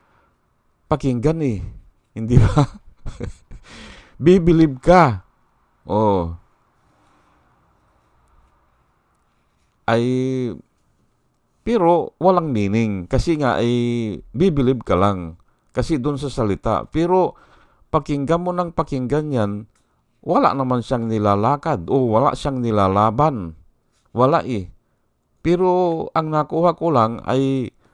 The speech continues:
ang gusto niya na yung, yung bata ihalo na sa matatanda. Ay, ay bawal po yun. <laughs> Opo.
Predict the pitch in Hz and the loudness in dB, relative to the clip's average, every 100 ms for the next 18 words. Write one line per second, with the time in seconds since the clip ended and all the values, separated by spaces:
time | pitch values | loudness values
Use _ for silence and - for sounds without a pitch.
0 | _ - 135 131 123 - 156 151 107 101 | _ -8 -6 -2 -4 -4 -6 -2 -2 -2
1 | - 123 127 - - 123 165 165 156 120 | -4 -4 -4 -6 -6 -2 -2 -4 -10 -14
2 | - _ _ _ _ _ 113 147 143 117 | -18 _ _ _ _ _ -8 -6 -4 2
3 | 151 160 123 110 - 117 123 151 139 131 | 2 2 2 0 -2 -4 0 0 0 -2
4 | 120 131 - 104 117 139 - 117 113 - | -2 -4 0 0 0 -4 -4 -4 -4 -4
5 | 82 80 98 - _ _ _ _ _ _ | -4 -2 -4 -4 _ _ _ _ _ _
6 | _ - 120 113 113 104 85 58 _ _ | _ -2 -2 -2 -4 -8 -10 -12 _ _
7 | _ _ _ _ _ _ _ _ - - | _ _ _ _ _ _ _ _ -20 -16
8 | - 131 127 107 151 156 135 - 101 82 | -4 -2 0 2 2 2 -2 -4 -8 -6
9 | 127 117 107 107 104 _ - 110 - 135 | -6 -6 -10 -14 -18 _ -6 -4 0 0
10 | 104 | -2